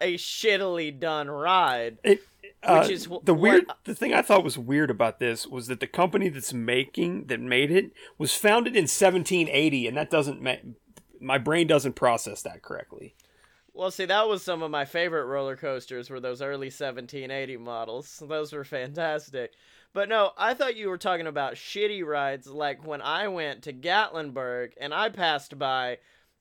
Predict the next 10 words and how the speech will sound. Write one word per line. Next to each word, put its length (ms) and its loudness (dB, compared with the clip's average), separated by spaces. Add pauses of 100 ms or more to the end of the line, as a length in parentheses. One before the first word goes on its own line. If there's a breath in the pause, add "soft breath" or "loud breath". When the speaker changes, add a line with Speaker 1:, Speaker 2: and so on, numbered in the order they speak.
(160)
Speaker 1:
the 260 -10
Jurassic 1040 -2
Jungle 580 -4
Boat 400 0
ride, 520 0 (640)
which 240 -4
is 140 -6
in 160 -8
Pigeon 480 -4
Forge, 640 -4